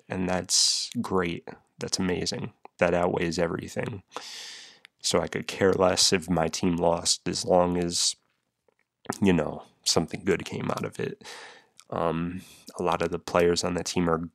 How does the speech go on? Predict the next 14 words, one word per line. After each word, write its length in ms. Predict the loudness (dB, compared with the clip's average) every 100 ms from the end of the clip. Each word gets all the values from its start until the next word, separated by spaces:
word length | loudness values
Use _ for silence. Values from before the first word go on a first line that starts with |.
| _
great 260 | 2 2
guys, 340 | 0 0 0 0
and 180 | -2 -4
I 80 |
think 260 | -4 -4 -4
that 180 | -2 2
set 260 | 2 0
a 60 | -4
good 260 | -2 0 0
example 540 | 0 0 0 0 -6
for 180 | -2 0
young 400 | 0 0 0 -2
Christians 840 | -2 -2 -2 -6 -4 -2 -2 -4 -8 -14 -16 -18 -12
that 460 | -4 -2 0 -4 -8